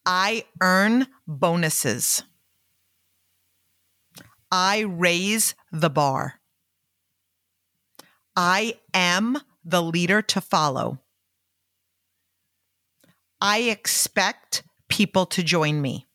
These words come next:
I coach people to their greatness.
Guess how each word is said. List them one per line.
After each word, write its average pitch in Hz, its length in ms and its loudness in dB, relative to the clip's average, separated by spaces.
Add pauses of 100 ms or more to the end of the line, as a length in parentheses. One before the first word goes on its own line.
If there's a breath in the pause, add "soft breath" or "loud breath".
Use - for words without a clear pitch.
(3000)
I 202 240 2 (140)
coach - 680 -2 (260)
people 247 720 0
to - 140 0
their 170 180 0
greatness. 151 800 -2